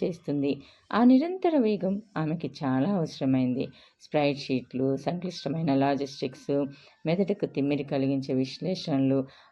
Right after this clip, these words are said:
ఇవన్నీ విక్రమ్ జ్ఞాపకాలను కాసేపు ఆమె దరి చేరకుండా ఆపగలిగాయి. కానీ ఆమె నిర్మించుకున్న ఆ తాత్కాలిక శాంతి ఆమె పనిలో ఉన్నంతసేపే.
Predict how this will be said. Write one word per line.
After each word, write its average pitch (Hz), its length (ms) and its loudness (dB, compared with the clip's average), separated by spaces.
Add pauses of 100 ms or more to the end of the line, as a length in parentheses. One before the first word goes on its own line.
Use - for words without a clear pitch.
(280)
ఇవన్నీ 254 600 4 (140)
విక్రమ్ 214 400 0
జ్ఞాపకాలను 151 840 0
కాసేపు 139 540 -2
ఆమె 151 200 0
దరి 135 360 -2
చేరకుండా 139 600 -2
ఆపగలిగాయి. 135 840 -2 (340)
కానీ 302 420 2 (200)
ఆమె 156 200 0
నిర్మించుకున్న 170 840 2
ఆ 143 120 -2
తాత్కాలిక 170 760 -2
శాంతి 139 720 -4 (200)
ఆమె 139 180 0
పనిలో 139 440 0
ఉన్నంతసేపే. 147 840 -2